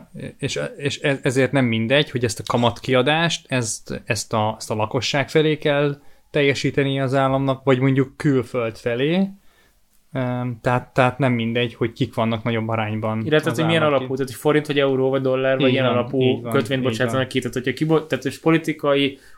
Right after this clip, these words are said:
Speaker 2: oldalról tekintve a dolgot, hogyha például, amit az oroszok nagyon sokáig csináltak, hogy a saját országuk felé,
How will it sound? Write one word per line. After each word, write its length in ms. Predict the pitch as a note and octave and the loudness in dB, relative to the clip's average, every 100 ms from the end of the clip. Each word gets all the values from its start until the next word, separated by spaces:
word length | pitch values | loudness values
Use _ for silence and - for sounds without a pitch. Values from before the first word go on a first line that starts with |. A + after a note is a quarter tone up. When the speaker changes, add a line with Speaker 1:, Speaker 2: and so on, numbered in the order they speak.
| - | -4
Speaker 2:
oldalról 360 | D#3+ D#3 C#3+ | 0 2 0
tekintve 460 | C#3 D3 D3+ C#3 C3+ | -2 -2 0 -2 0
a 60 | B2+ | 0
dolgot, 380 | C3+ C#3+ D#3+ | 2 2 0
hogyha 440 | D#3 B2+ C#3 C3 - _ _ _ _ _ _ _ _ | -2 -6 -2 -2 -4 _ _ _ _ _ _ _ _
például, 340 | - D#3 D3+ C#3+ | 0 2 4 0
amit 140 | C#3 | -2
az 120 | C3+ D3+ | -6 0
oroszok 320 | D#3+ D3 B2+ | 2 4 2
nagyon 160 | C#3+ B2+ | -2 -2
sokáig 260 | - C3 | 0 -2
csináltak, 520 | - D3 C#3 C#3 D3 | -2 -2 0 2 0
hogy 240 | C#3+ C#3 C3+ | 0 2 4
a 340 | B2+ B2+ B2+ C3+ | 4 2 2 0
saját 400 | - C3 - - - | 0 0 0 -10 0
országuk 440 | D#3 C#3+ C3+ B2 | 2 2 0 -2
felé, 200 | - C3+ | 0 0